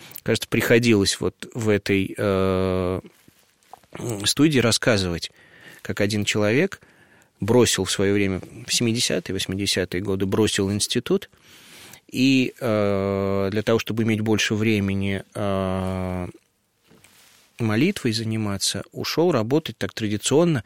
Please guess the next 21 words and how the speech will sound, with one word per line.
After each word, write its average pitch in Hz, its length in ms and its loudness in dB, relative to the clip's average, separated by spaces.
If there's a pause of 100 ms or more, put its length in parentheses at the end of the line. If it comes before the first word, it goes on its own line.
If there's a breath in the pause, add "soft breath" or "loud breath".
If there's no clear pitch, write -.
(300 loud breath)
но 123 120 4
не 127 180 4
истопником, 135 800 2
а 113 160 0
на 131 200 2
овощную 139 500 2
базу. 82 460 0 (1040 loud breath)
А 110 920 4
директором 139 480 2
этой 110 200 2
овощной 107 380 2
базы 160 380 2
был 151 360 0 (320)
человек - 220 -2 (300)
плохой 127 720 4 (460 loud breath)
и 110 120 2
очень 143 280 2
плохо 127 600 4
относившийся - 880 -2
к - 100 -12
церкви, 180 520 0